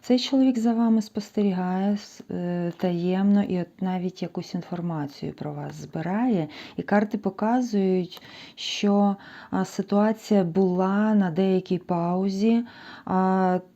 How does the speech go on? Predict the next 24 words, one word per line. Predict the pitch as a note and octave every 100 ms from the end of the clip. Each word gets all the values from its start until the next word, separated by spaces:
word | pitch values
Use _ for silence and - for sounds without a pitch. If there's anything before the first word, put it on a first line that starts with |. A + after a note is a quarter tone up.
| _
цей, | - G#3 G3 F#3+ F3+
е, | F3 F3 E3+ E3 E3 D#3+
чоловік | - - F3 E3 F#3 G3
за | E3+ E3
вами | E3+ F3 E3
спостерігав | - D#3+ - - E3+ E3 D#3 D#3+ D3+
здаля. | D3 - D3+ D3+ D3 C#3+ D3 F#3+ A#3+ - - - - -
І | F#3+ F3+
от | D#3+
була, | E3+ F3 F#3 G3 F#3+ F#3+
був | F3 F#3+
момент | F#3 F3 F3+ F3
нерішучості, | F3+ E3+ E3 - F#3 - E3+ - - E3
щоб | - D3+ -
під-, | - - E3+
е, | D#3 D3+
підійти | D3 D3+ D3 D3 D#3+
до | D#3 D3+
вас | D3 D3+
ближче. | D3 E3 E3+ D3 C3 - - - G#2 - - - - - - - _
Мгм. | E3 D#3 C#3 D3 C3+ - - - - - -
А | F3 F3
тут, | - B3+ B3
власне, | A#3 A3+ - A3+ A3 A3 G#3+